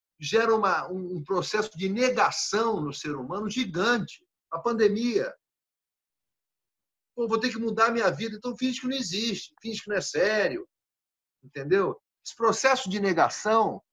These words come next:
vem da insegurança. Então, o pacifista que não se garante, não é pra brigar com os outros, nada disso. É simplesmente pra não brigar,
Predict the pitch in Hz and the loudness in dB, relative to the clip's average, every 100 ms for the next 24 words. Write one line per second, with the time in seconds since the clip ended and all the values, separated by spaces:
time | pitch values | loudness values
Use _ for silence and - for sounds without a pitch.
0 | _ - 127 220 247 196 117 - _ _ | _ -8 0 2 2 0 -6 -12 _ _
1 | _ 226 262 254 269 269 220 226 247 - | _ -2 -2 0 -2 -2 0 2 2 -2
2 | - - _ _ _ _ _ _ _ _ | -10 -18 _ _ _ _ _ _ _ _
3 | _ _ _ _ 180 - 247 233 220 262 | _ _ _ _ -2 4 4 4 2 2
4 | 269 247 - 202 175 - 147 196 196 156 | 2 0 -4 -4 -4 -4 -4 0 2 0
5 | 247 220 170 190 220 156 - 175 - _ | 0 4 4 6 4 2 -6 -12 -16 _
6 | _ _ _ _ _ _ _ _ _ - | _ _ _ _ _ _ _ _ _ -6
7 | 311 403 370 220 190 185 - - 147 208 | -4 0 4 4 6 4 0 0 4 6
8 | 190 147 - 381 277 320 370 359 - - | 6 2 -4 -4 2 6 8 6 0 -18
9 | _ _ - _ _ _ _ 208 - 262 | _ _ -20 _ _ _ _ -2 0 0
10 | 202 226 185 247 - _ _ 220 208 208 | 0 -2 0 0 -2 _ _ 2 4 6
11 | 262 277 220 190 139 190 220 151 | 8 6 6 4 4 4 4 2